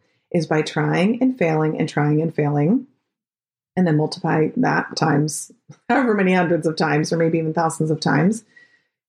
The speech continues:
And we know the walking is happening. We're not like,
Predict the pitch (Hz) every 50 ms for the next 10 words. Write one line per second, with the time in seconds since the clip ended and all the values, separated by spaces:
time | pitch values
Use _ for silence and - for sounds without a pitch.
0 | _ - 185 202 208 196 190 214 220 220 208 226 262 277 208 180 170 175 175 180
1 | 190 - _ - 180 180 175 170 170 - 170 160 151 147 147 - 156 - - -
2 | - - - - - _ - 170 165 170 180 196 214 - - 190 175 170 170 165
3 | - - -